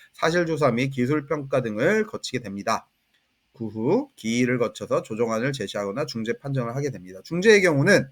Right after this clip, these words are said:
중재 판정, 판결은 법원의 확정 판결과 동일한 효력을 가지기 때문에, 어, 집행이 가능한 그런 판결문이 나오는 경우라고 보시면 될 것 같습니다.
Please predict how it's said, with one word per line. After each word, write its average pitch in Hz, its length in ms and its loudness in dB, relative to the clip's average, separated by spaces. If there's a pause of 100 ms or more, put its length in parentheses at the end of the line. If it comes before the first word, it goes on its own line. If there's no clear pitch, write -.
(400)
중재 208 420 2
판정, 185 720 4
판결은 185 640 2
법원의 135 440 2
확정 220 420 -4
판결과 147 520 -4
동일한 117 340 -4
효력을 147 340 -2
가지기 113 360 -10
때문에, 110 640 -2 (320)
어, 98 180 -6
집행이 190 460 -4
가능한 117 580 -6
그런 107 220 -10
판결문이 160 500 -4
나오는 107 640 -8 (160)
경우라고 107 680 0
보시면 110 340 -6
될 104 140 -12
것 110 80 -10
같습니다. 90 500 -12